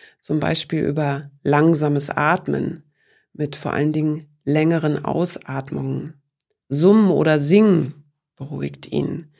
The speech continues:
Kalte Reize, kalte Dusche oder kurzer Sprung ins kühle Wasser. Echte Stressreduktion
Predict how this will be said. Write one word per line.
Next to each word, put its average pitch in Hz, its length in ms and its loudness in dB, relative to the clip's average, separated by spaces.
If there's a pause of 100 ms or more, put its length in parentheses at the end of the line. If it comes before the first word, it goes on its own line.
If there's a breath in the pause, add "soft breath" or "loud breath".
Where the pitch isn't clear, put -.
(180 soft breath)
Kalte 214 460 2
Reize, - 600 -6 (160)
kalte 156 280 -4
Dusche 208 360 2
oder 147 200 -2
kurzer 160 380 -4
Sprung 165 320 0
ins 156 160 -2
kühle 160 300 -4
Wasser. - 480 -4 (960)
Echte 170 440 0
Stressreduktion 151 1300 -4